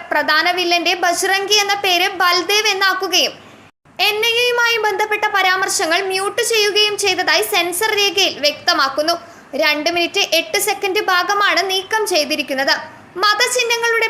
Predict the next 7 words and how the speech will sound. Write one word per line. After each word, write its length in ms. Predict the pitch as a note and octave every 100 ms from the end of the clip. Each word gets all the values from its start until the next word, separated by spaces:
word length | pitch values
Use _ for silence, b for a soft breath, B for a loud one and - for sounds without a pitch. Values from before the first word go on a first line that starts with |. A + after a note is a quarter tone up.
| G4+
പശ്ചാത്തലത്തിൽ 720 | F#4 - G4 G4+ G#4 G4+ F#4
വാഹനങ്ങൾ 640 | G4+ F4+ F#4 G#4 G#4+ G#4+
കടന്നുപോകുന്ന 800 | G#4+ F#4+ F4+ F#4 G#4+ G#4 G#4 G4+
സീനും 420 | G4+ G#4 E4 F4
സ്ത്രീകൾക്കെതിരായ 960 | A#4+ - F#4+ F#4 G#4 G#4+ A4 G#4+ G#4 G#4 G#4 -
അതിക്രമ 500 | D#4+ E4+ - G4+ G#4
സീനുകളും 560 | G#4+ G4+ G4 F4+ D#4+